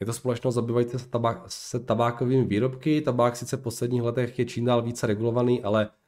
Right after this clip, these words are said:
myslím, že, eh, dokud nenastane scénář z knih George Orwella, tak lidé kouřit budou. Společnost se snaží jít s dobou, takže vyrábí různé elektronické cigarety a tak dále. Chtěl bych znát váš názor, díky za ranní komentáře, přeji hezký zbytek dne.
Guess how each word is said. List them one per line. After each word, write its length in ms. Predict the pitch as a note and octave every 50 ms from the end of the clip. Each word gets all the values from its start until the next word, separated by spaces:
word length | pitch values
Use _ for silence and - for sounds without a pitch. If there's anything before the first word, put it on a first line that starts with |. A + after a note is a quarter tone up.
| _ _ _ _ _
myslím, 260 | - - - A2+ A2+
že, 380 | G2+ A2 A#2 A2+ A2 A2 A2 - - _ - A2+
eh, 120 | G#2+ G#2 G2+
dokud 260 | G#2 G2+ - A#2+ A2+
nenastane 560 | G2+ G2 G#2 G#2 - - A2 A2+ A2 A2 -
scénář 400 | - - - G#2+ G2+ G#2 G#2+ A2
z 260 | - - - - - -
knih 360 | - - A#2 A2 G#2+ - G#2
George 240 | G2+ G#2 G#2+ G#2+ G#2
Orwella, 520 | F#2 F#2+ G#2 A2 A#2 A#2+ A2+ A2+ - - - _ _ _ _ _
tak 140 | - A2 G2+
lidé 240 | G2+ G2+ G#2 G#2 G#2
kouřit 280 | G#2+ A2 A2 A2 G#2+ F2+
budou. 520 | F2+ F#2+ F#2+ G2 F2+ F2 F#2 G#2 A#2 C3+
Společnost 540 | C3 - - - A2+ G2+ - - B2+ A#2+ -
se 200 | - - A#2 G#2+
snaží 600 | - - - G#2+ G#2 G#2+ A#2 A#2+ A#2+ B2 A2+ A2+
jít 140 | B2 A#2 -
s 40 |
dobou, 400 | - - A2 A2 C3+ C#3 C#3 C#3
takže 260 | C3+ C3+ A#2+ A2+ A#2 A2
vyrábí 520 | A2 A2+ A#2 A#2 A2 A#2 A#2+ A#2+ A#2+ - - - - _ _ _ _ _ _ _ _ _ _ _ _ _ _ _ _ _ -
různé 460 | B2+ C#3+ C3+ C#3 D3 C#3 C3+ A#2+ - - _
elektronické 1120 | - A#2+ C#3 C#3 - - D#3 D3+ D3 C#3 C#3 - - - D#3+ D3 D3 D3 C#3+ D3 D3+ C#3 B2+ - - - _ _ _ _ _ _ _ _ _ _ _ _ _ _ _ _ _ _ _ _ _ _ _
cigarety 560 | - - A#2 A2 A#2+ A2+ A#2 A2+ - - B2+
a 60 | A#2 A#2+
tak 200 | - A#2+ A2 G2
dále. 500 | G2 F#2 F#2 F#2 F#2+ G2+ G#2+ A#2+ C3 C3
Chtěl 260 | C3 C3 - A#2+ A2
bych 120 | A2+ A2
znát 140 | A#2 A#2+ A2+
váš 140 | A2+ A2+ G#2
názor, 500 | G#2 G2 G2 G#2+ G#2+ A#2 C3 C3+ C3+ B2
díky 220 | A2+ A2 - A#2+
za 100 | G#2+ A2
ranní 160 | G#2+ G#2 G2
komentáře, 540 | F#2 - G2 G2 G2+ G2+ G2+ G2+ G2 G#2 G#2
přeji 220 | F2+ - - - F#2
hezký 240 | F2+ - - -
zbytek 460 | F#2 F2+ F2 F2 - - F2+ F2 F2+ -
dne. 600 | - F2 F2 F2 F2 F2+ F2+ F2+ - - -